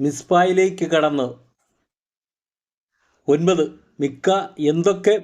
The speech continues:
പാപങ്ങളാണ് ചെയ്തത്? ഉത്തരം, തൻ്റെ അമ്മയുടെ ആയിരത്തി ഒരുന്നൂറ് വെള്ളി നാണയങ്ങൾ മിക്ക മോഷ്ടിച്ചതാണ് ആദ്യ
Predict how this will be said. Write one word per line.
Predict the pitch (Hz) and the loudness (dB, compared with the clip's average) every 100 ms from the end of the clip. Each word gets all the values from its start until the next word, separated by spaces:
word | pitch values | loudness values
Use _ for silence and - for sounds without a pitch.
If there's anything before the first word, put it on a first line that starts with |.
| - | -2
പാപങ്ങളാണ് | 160 175 180 196 190 185 185 175 | 2 2 0 0 0 0 -2 0
ചെയ്തത്? | 170 160 151 143 127 - _ _ _ _ _ _ _ _ _ _ _ _ _ _ _ _ _ _ _ _ _ _ _ _ _ _ _ _ _ _ _ _ _ _ - 127 | 0 2 0 2 -2 -6 _ _ _ _ _ _ _ _ _ _ _ _ _ _ _ _ _ _ _ _ _ _ _ _ _ _ _ _ _ _ _ _ _ _ -12 -4
ഉത്തരം, | 185 180 151 - - 143 | 0 2 0 -6 -6 -4
തൻ്റെ | 147 175 | 0 2
അമ്മയുടെ | 160 170 185 180 185 - - 151 | 2 2 2 2 0 -2 -8 -2
ആയിരത്തി | 175 190 180 190 175 | 2 2 0 2 4
ഒരുന്നൂറ് | 170 170 185 180 175 160 | 4 2 2 2 0 -2
വെള്ളി | 156 175 175 | 2 2 2
നാണയങ്ങൾ | 175 175 175 160 117 - _ _ _ _ _ _ - | 2 2 0 0 -2 -8 _ _ _ _ _ _ -6
മിക്ക | 143 - 190 185 180 151 | -6 0 0 0 -4 -2
മോഷ്ടിച്ചതാണ് | 170 175 202 180 190 180 175 156 143 - 156 | -2 -2 -6 -2 0 2 2 0 -4 -6 -4
ആദ്യ | 175 175 | 0 0